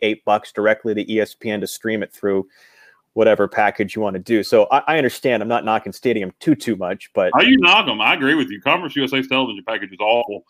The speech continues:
Speaker 1: I don't
Speaker 2: Yeah.
Speaker 1: know how much money they get for it. Uh, it's not, it,
Speaker 2: Uh,
Speaker 1: it, it, look, w-, with all due respect to Southern Miss, I was having an interesting conversation with somebody else recently. Um, you know, from a Power Five perspective, uconn is the team that certainly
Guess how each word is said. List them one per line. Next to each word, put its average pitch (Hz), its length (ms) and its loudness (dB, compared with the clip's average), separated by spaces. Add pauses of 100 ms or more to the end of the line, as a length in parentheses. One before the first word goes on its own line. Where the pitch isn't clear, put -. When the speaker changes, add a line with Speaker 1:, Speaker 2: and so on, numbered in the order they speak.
(280)
Speaker 1:
I 135 80 2
don't 175 100 6
Speaker 2:
Yeah. 196 100 6
Speaker 1:
know - 20 -4
how 175 80 0
much 170 140 0 (100)
money 165 160 2
they 135 140 4
get 101 200 0
for 92 220 -4
it. 85 100 -8 (100)
Uh, 113 140 -4
it's 107 260 -4
not, 120 300 -4 (480)
it, 113 160 -2
Speaker 2:
Uh, 87 160 -6
Speaker 1:
it, 113 140 -4
it, 139 240 0
look, 180 320 4 (320)
w-, 156 180 0
with 165 140 6
all 185 160 8
due 185 120 6
respect 175 360 2
to 139 60 -4
Southern 143 360 0
Miss, 135 220 -2
I 131 80 4
was 123 120 0
having 135 220 0
an 117 80 -6
interesting 123 340 -8
conversation 113 640 -4
with 98 120 -10
somebody 107 260 -4
else 104 260 -2
recently. 98 640 -8
Um, 95 460 -6 (560)
you 131 80 -6
know, 117 80 0
from 127 160 -2
a - 60 0
Power 156 340 4
Five 143 420 0
perspective, 151 680 0
uconn 156 480 0
is 113 120 -2
the 113 100 -8
team 117 300 -6
that 101 160 -4
certainly 107 480 -6